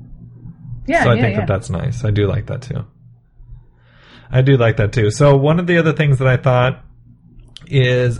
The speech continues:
Speaker 2: I liked what Javier Bardem was doing with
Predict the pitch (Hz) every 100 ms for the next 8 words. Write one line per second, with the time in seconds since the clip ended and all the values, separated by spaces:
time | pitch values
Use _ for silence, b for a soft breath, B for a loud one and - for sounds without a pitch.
0 | - 127 131 127 123 127 135 - - -
1 | _ - b b b - _ _ - _
2 | _ 127 127 127 113 127 123 123 117 113
3 | 113 117 113 113 107 113 110 113 110 107
4 | 104 101 104 107